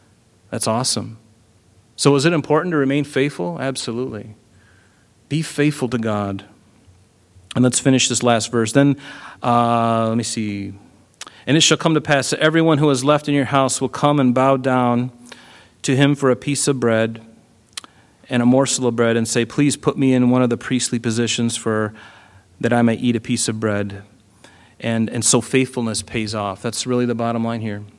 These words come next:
Faithfulness pays off. And you young people, listen, be faithful whenever ro-, everyone around you is being unfaithful. And that's good news for us, even as adults.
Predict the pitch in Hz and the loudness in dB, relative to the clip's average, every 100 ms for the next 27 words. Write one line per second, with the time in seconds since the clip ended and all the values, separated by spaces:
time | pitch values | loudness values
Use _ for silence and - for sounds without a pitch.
0 | _ - 127 - 127 117 - 120 117 117 | _ 0 0 0 -4 -4 -6 -6 -2 -2
1 | 110 110 117 127 143 143 170 139 117 117 | -4 -4 0 2 4 2 0 -2 -2 -2
2 | 117 120 135 - 110 110 117 - - - | -2 -4 -4 -4 -6 -8 -12 -20 -20 -20
3 | - - - - - _ _ _ _ _ | -20 -18 -18 -20 -20 _ _ _ _ _
4 | - 131 139 - 156 165 131 123 135 143 | -2 0 2 4 2 2 2 4 4 4
5 | 135 135 143 135 143 143 135 135 143 139 | 2 0 0 0 2 4 4 4 4 2
6 | 123 120 113 127 127 127 127 117 113 - | 2 0 2 2 2 0 -2 -2 -4 -4
7 | 107 104 110 _ _ - 120 131 - - | -6 -6 -14 _ _ -8 -2 -2 0 -4
8 | 127 127 127 131 131 - 127 131 127 123 | 0 -2 0 0 0 -2 -2 -2 -2 -6
9 | 123 120 117 120 123 113 - - | -4 -4 -6 -6 -6 -8 -14 -18